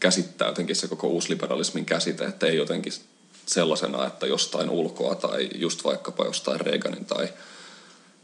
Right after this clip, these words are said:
Thatcherin ohjelmista tai ideologisista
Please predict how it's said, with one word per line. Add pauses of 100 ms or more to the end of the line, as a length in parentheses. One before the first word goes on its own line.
(100)
Thatcherin (1500)
ohjelmista
tai (480)
ideologisista